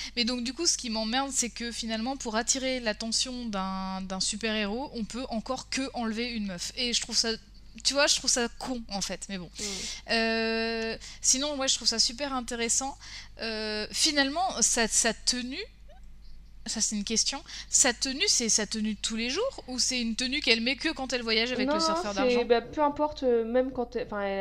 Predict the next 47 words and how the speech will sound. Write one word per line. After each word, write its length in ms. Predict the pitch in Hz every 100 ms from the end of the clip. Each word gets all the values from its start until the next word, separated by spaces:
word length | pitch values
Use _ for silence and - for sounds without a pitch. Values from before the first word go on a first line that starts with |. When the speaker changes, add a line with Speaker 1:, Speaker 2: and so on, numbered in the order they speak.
| 196
Speaker 2:
a, 20 | -
elle 120 | 208
a 40 | 202
plusieurs 400 | - 226 247 247
tenues, 320 | 240 226 339
mais 80 | 247
à 80 | 190
chaque 200 | 190 233
fois, 240 | - 277
son 360 | 285 - 208 202
code 220 | - 247
couleur, 320 | - 247 269
en 100 | 240
fait, 200 | 214 240
c'est 120 | -
rouge 280 | 208 208 233
et 60 | 233
noir. 300 | 214 202 -
Elle 120 | 202
sera 160 | - 202
toujours 260 | - 233 240
en 140 | 208
rouge 240 | 202 220
et 60 | 220
noir. 380 | 208 214 233 233
Elle 140 | 190
aura, 220 | 180 185 190 -
Speaker 1:
D'accord, 320 | 403 302 247
Speaker 2:
elle 80 | 220
aura 140 | 220 226
Speaker 1:
ok. 80 |
Speaker 2:
toujours 200 | - 254
des 140 | 214 220
poids, 420 | - 247 233 240
plus 280 | - 220 214
ou 60 |
moins, 600 | 214 220 220 226 226 226 208
euh... 220 | 190 190 190 - - -
Attends, 180 | 202 202
j'essaie 280 | 208 - 214
de 100 | -
trouver 300 | - - 214
Speaker 1:
Parce 140 | 240 254
Speaker 2:
une 60 |
Speaker 1:
que, 80 | 294
en 40 |
Speaker 2:
autre 60 | 269